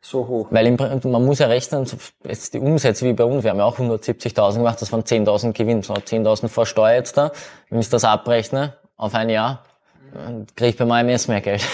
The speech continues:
Speaker 2: <laughs>
Speaker 1: Na eh, eh, eh. Ähm, okay. Wenn jemand startet in die Selbstständigkeit, beziehungsweise,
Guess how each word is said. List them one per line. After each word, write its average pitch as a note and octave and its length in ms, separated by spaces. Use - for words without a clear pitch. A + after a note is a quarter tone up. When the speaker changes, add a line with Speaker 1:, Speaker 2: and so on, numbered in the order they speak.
Speaker 2:
<laughs> A3 1600
Speaker 1:
Na E3 180
eh, A3 200
eh, E3 200
eh. D3 160
Ähm, D#3 1080
okay. E3 340
Wenn D#3 340
jemand F#3+ 320
startet C3 520
in C#3+ 120
die D3+ 80
Selbstständigkeit, B2+ 1040
beziehungsweise, D3 1400